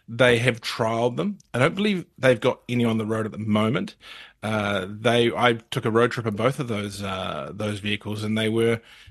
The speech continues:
they were interesting vehicles. They were, obviously, there's the, a bit of an issue with weight. You know, camper vans, motorhomes are quite heavy,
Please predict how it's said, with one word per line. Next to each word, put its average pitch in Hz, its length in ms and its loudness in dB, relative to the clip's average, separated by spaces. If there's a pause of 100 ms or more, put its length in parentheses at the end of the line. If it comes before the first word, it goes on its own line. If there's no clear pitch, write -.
(120)
they 151 100 6
were 147 100 8
interesting 143 320 0
vehicles. 120 420 -2
They 120 140 4
were, 131 240 4
obviously, 151 320 0
there's 117 160 -6
the, 110 220 -2
a 113 80 -8
bit 113 120 2
of 107 60 0
an 110 60 2
issue 110 220 0
with 107 140 -6
weight. 117 420 0 (480)
You 110 80 -4
know, 104 40 -4
camper 107 260 0
vans, 107 260 0
motorhomes 107 420 -2
are 101 100 -2
quite - 300 -10
heavy, 147 400 -2